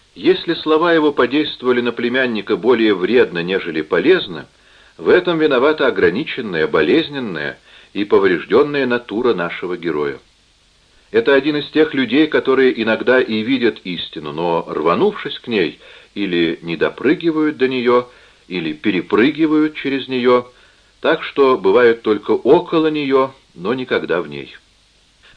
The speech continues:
Выезжая из Петербурга в деревню, он расквитался с ним фразами и стихами и прочел стихотворение Пушкина «Художник-варвар кистью сонной».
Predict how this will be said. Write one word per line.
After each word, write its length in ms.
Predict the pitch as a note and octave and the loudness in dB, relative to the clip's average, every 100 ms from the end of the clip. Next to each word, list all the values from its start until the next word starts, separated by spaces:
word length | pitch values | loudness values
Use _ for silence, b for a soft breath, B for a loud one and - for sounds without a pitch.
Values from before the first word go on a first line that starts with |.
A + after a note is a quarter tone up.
| b | b
Выезжая 640 | F2 C3 C3 A#2 D3+ C#3 | -2 0 0 4 4 6
из 160 | C3+ A2+ | 4 0
Петербурга 600 | - A#2+ A2 A#2+ A2+ G2 | -6 0 0 0 2 0
в 60 | E2+ | 0
деревню, 480 | E2+ B2+ D#3+ E3 D#3+ b b b b - | 2 2 2 -6 -10 b b b b 0
он 200 | C3+ D#3 | 2 2
расквитался 720 | D#3 - C#3 C3+ D#3 D3+ D3 | 0 0 0 4 2 2 -8
с 80 | - | -6
ним 160 | C3+ | -8
фразами 640 | - A2+ C#3 C#3+ B2+ B2 A#2+ | -2 0 2 0 -2 -2 -4
и 140 | G2+ | -6
стихами 600 | - G2+ - C3 D#3 E3 - _ _ _ | -8 -8 -2 0 0 -2 -12 _ _ _
и 80 | G#2 | -8
прочел 500 | G2+ G#2+ - C3+ D3+ | 0 0 2 2 2
стихотворение 680 | - A2+ - G2+ F#2+ E2+ D#2+ | 0 -10 0 2 2 2 -2
Пушкина 680 | - D#3 - - C#3 C#3 C#3+ b b b | -2 -6 -6 -6 -4 -4 -6 b b b
«Художник-варвар 1300 | - F#2 - E3 E3+ D#3 D#3 - D#2+ A#2+ A#2+ F#2 - | -8 -2 4 4 2 -8 -10 -4 0 2 2 0 -4
кистью 520 | - F#2 F2 - E2+ | -8 -10 -10 -12 -10
сонной». 580 | - F2 D#2+ C#2+ C2+ | -4 -2 -4 -6 -20